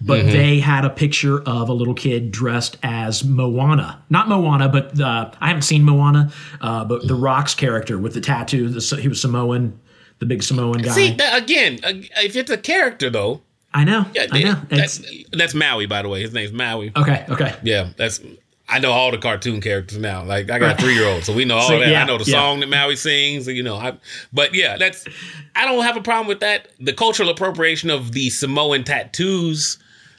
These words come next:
Speaker 2: uh, is something that's been going on for a long time, and there's some discussion about that 'cause it's tribal.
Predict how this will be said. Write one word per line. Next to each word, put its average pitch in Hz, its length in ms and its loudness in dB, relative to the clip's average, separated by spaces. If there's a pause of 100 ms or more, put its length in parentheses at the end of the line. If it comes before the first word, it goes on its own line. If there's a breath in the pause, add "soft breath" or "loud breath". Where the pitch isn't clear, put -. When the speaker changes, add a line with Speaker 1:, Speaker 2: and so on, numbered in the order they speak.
(160 soft breath)
Speaker 2:
uh, 107 600 0
is 120 200 -2
something 143 200 0
that's 123 140 0
been 127 120 0
going 123 200 2
on 120 120 0
for 123 100 -2
a 113 60 2
long 120 220 0
time, 127 300 -2
and 117 80 0
there's 117 140 0
some 117 120 -2
discussion 113 460 -2
about 110 160 0
that 117 140 0
'cause 104 120 -4
it's 104 120 -2
tribal. 110 520 -2